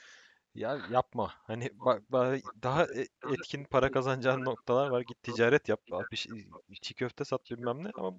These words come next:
mühendislik yapma. Belli ki mutsuzsun diyorum yani. <laughs> Öyle tavsiye verdiğim de adam çok oldu yani.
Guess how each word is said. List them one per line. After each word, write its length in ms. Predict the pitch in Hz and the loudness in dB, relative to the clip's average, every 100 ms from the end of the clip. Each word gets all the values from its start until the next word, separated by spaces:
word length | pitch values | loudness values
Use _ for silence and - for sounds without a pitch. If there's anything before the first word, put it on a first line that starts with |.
| - | -6
mühendislik 460 | 180 151 120 - 180 | 0 0 0 -6 -4
yapma. 300 | 185 131 117 | -4 -2 0
Belli 200 | 123 143 | 0 0
ki 100 | 160 | -4
mutsuzsun 580 | 156 185 165 - 123 98 | -8 -10 -14 -8 -8 -4
diyorum 260 | 98 95 | -4 -2
yani. 160 | 92 95 - 107 - - _ _ | -6 -8 -14 -16 -16 -18 _ _
<laughs> 520 | - - - - 110 - | 0 0 -4 -12 -10 -4
Öyle 340 | 117 117 131 - - | -2 0 -4 -6 2
tavsiye 420 | 117 143 127 120 | 2 4 2 4
verdiğim 360 | 113 110 131 | 4 4 0
de 40 | 131 | -4
adam 300 | 107 113 123 | -2 -4 -6
çok 160 | 143 127 | -8 -8
oldu 200 | 98 95 | -8 -10
yani. 160 | 98 | -14